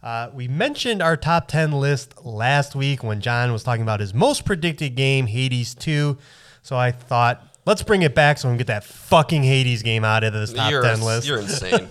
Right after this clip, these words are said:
Speaker 1: <laughs>
Speaker 2: You're insane.
Speaker 1: Let's get it out of there. It's been
Speaker 2: Number
Speaker 1: in there
Speaker 2: four
Speaker 1: too long.
Speaker 2: PlayStation Pals game of all time.
Speaker 1: <laughs> So we're bringing it back. Uh, it's been about six months too, so it's about,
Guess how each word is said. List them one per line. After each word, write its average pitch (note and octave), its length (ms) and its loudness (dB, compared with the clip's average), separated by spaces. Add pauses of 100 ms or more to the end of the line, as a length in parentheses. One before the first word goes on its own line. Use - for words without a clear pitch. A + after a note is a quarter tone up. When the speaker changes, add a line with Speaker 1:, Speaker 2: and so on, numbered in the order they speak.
(140)
Speaker 1:
<laughs> - 160 -2
Speaker 2:
You're D#3 200 -2
insane. E3+ 520 -6 (800)
Speaker 1:
Let's B2 200 -4
get F3+ 200 2
it G3 120 6
out D#3 220 6
of C#3+ 40 2
there. C#3+ 280 6
It's B2 100 0
been B2+ 80 4
Speaker 2:
Number E3+ 140 4
Speaker 1:
in D#3 60 0
there C#3+ 140 4
Speaker 2:
four B2+ 160 2
Speaker 1:
too F3 140 2
long. C#3 300 4
Speaker 2:
PlayStation B2+ 260 -2
Pals A2 280 2
game A2 200 -4
of G#2+ 100 -6
all G#2+ 160 2
time. A3+ 320 2
Speaker 1:
<laughs> - 1500 -4 (880)
So D3+ 180 0 (180)
we're E3 140 -2
bringing A#3 300 2
it F#3 120 2
back. E3 380 2
Uh, C#3 160 0
it's C3 160 -8
been F3 140 0
about D#3+ 240 2
six - 280 -4
months C3+ 300 0
too, C3 340 4
so A2+ 280 0
it's A2+ 160 -4
about, A2 340 -4